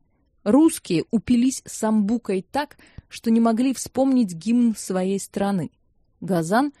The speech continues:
выставлял на торги жареных цыплят, кто больше даст, а Самат, вознесённый к небесам белым порошком, стоял в первом джипе, деля руками ночь на части и куски, и выкрикивал своему отряду команды,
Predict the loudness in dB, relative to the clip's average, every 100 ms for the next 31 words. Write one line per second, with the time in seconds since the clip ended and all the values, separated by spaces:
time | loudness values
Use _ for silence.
0 | _ _ -6 -4 -2 0 0 2 2 0
1 | -2 -2 0 2 2 2 2 -2 -4 -6
2 | -4 -4 -6 -10 _ -8 -6 -2 -2 -4
3 | -8 -6 -8 -12 -20 -20 _ -8 -6 -4
4 | -2 -2 -2 _ _ _ _ _ 0 2
5 | 2 2 -2 -2 -2 -2 0 0 -2 -2
6 | 0 0 0 0 0 -4 -4 -6 -4 -8
7 | -6 -4 -4 -6 -6 -4 -2 -2 -4 -8
8 | -6 -4 -2 -4 -6 -6 -2 -2 0 -2
9 | -4 _ _ _ -12 -4 0 2 0 -2
10 | -2 -2 0 0 -2 -2 -6 -8 -10 -8
11 | -6 -6 -8 -14 -16 -16 -12 -12 -12 -14
12 | -6 -6 -6 _ _ _ -4 -2 0 -2
13 | -2 -2 -2 -4 -4 -4 -2 -2 -2 0
14 | 0 0 -2 0 0 0 0 0 -2